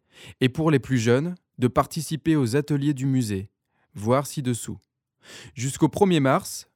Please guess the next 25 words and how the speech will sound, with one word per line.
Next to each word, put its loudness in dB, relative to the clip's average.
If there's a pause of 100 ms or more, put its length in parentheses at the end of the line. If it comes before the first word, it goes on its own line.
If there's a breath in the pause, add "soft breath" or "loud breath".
le 4
musée 2
conservera -2
ses -4
horaires -2
d'hiver. -8 (800 loud breath)
Vous -2
pourrez 2
donc 2
venir 0
vous -4
y -4
promener 0
les 0
lundis, 2 (240)
mercredis, 0 (180)
jeudis -2 (240)
et 0
vendredis, 0 (420 loud breath)
de 4
dix 0
heures 4 (120)
à 2
douze -2
heures -2